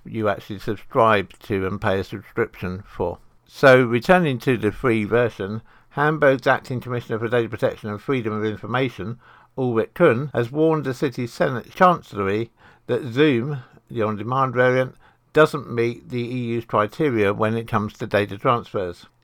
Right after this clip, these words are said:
In the announcement, he referred to the European Court of Justice Schrems two ruling from July twenty twenty, which of course we've covered previously here on the G D P R Weekly Show, which ruled that the E U U S Agreement on Data Transfers, called the Data Protection Shield,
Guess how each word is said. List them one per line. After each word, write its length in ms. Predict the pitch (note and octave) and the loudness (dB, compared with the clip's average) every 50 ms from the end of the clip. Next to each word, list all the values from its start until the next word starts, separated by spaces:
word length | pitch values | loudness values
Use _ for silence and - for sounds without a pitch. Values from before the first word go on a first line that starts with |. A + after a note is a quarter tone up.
| _ - | _ -6
In 120 | C3+ B2+ | -4 -4
the 100 | B2+ A#2+ | 0 0
announcement, 680 | A2+ A2+ B2 C#3+ D3+ D3+ A2+ - - A#2+ A#2+ C#3 - - | 0 0 0 0 0 -2 -2 -6 -4 -4 -4 -4 -6 -6
he 160 | - A#2 B2 A#2+ | -4 -4 -2 -2
referred 800 | A2+ A#2+ A#2+ - - E3+ E3 D3+ C#3 C3 B2 B2 B2 C#3 B2+ _ - | -2 -4 -4 -2 2 4 6 8 8 8 6 4 2 -2 -12 _ -12
to 100 | - C3 | -8 -6
the 100 | A2+ A#2 | -4 -4
European 440 | A#2 C3+ D3 D3+ B2+ - C3 A2+ A2+ | -2 0 0 0 0 0 -2 -2 -2
Court 240 | - C3 A2+ - G#2+ | -2 -2 -2 -2 -4
of 60 | G#2+ | -6
Justice 480 | - A#2+ A#2+ A#2 - - A2+ G2 - - | -2 -2 -2 -2 -4 -10 -12 -10 -6 -2
Schrems 360 | - A#2+ A2+ A2 G#2 - - | -2 -2 -2 -2 -6 -12 -8
two 260 | - G3 F#3+ E3+ C3+ | -2 0 0 0 0
ruling 420 | A2+ G#2+ G#2 F#2+ G2 G#2+ A#2+ C#3 - _ _ _ _ _ _ | 0 -2 -2 -2 -2 -4 -4 -6 -10 _ _ _ _ _ _
from 260 | - - A2+ A2 G#2+ | -12 -8 -8 -8 -8
July 380 | - - A#2 A2 A2 A2 A2+ A2+ | -6 -6 -2 0 0 0 0 -2
twenty 340 | - - G#2+ G2+ F#2+ G2+ | -4 -6 -6 -6 -6 -10
twenty, 380 | - - D#3 D3 C3+ - - G2+ | -6 -6 -4 -4 -4 -6 -6 -8
which 180 | A2 A2 G#2+ - | -6 -8 -10 -10
of 60 | - | -6
course 200 | A2 G#2 F#2 - | -6 -6 -4 -4
we've 140 | A2 G2+ - | -6 -6 -6
covered 400 | - - A2 G2+ G2+ F#2+ G#2+ - | -2 -2 -2 0 -2 -4 -4 -2
previously 460 | B2 A#2+ G#2+ G2 - - G#2 F#2 F#2 | -2 -2 -2 -4 -8 -8 -8 -6 -2
here 120 | G#2 G2+ | -2 -2
on 140 | F#2+ F2+ F#2+ | -2 -4 -6
the 60 | G2 | -8
G 160 | F#2 - G2+ | -12 -12 -14
D 60 | F#2+ F#2+ | -12 -6
P 100 | - G#2 | -4 -4
R 60 | G2 | -4
Weekly 280 | G2 G2+ - - G#2+ | -4 -8 -14 -14 -12
Show, 300 | - - D3+ D3 D3+ D3+ - _ _ _ _ - _ _ - | -4 2 4 4 4 2 0 _ _ _ _ -20 _ _ -4
which 240 | - D3 C#3+ - - | -2 -2 -2 0 2
ruled 280 | D3+ D#3 D3+ C#3+ C3+ | 4 4 4 4 0
that 120 | C3+ A#2 - | -4 -6 -4
the 80 | C3+ | -2
E 120 | C#3 C#3+ D#3 | 0 0 0
U 180 | D#3 C#3 B2 | 0 0 0
U 220 | A#2+ A#2 A#2 A2+ A2 | 0 0 2 2 2
S 120 | A2 - | 0 0
Agreement 400 | A#2 - B2+ B2+ B2 A#2 G#2+ D#2+ | -4 -4 -4 -2 -2 -4 -6 -6
on 140 | G2 G#2+ A2 | -6 -4 -2
Data 240 | B2 B2 A#2 A#2+ G2+ | -2 -2 -2 -4 -6
Transfers, 580 | - C3 A#2+ A#2+ G#2 - - B2+ B2 B2 A#2+ | -4 -2 -2 -2 -2 -4 -2 -2 -2 -2 -2
called 280 | - - D#3+ D#3 C3+ A2+ | -4 -4 -4 -4 -4 -4
the 100 | G#2 F#2+ | -4 -2
Data 180 | G#2+ G2+ G2 | -2 -2 -2
Protection 380 | - - - - G#2 - A#2 G#2+ | -2 -4 -4 -4 -2 -4 -8 -6
Shield, 340 | - C3 A#2+ A#2 C3 B2+ | -2 0 2 2 0 0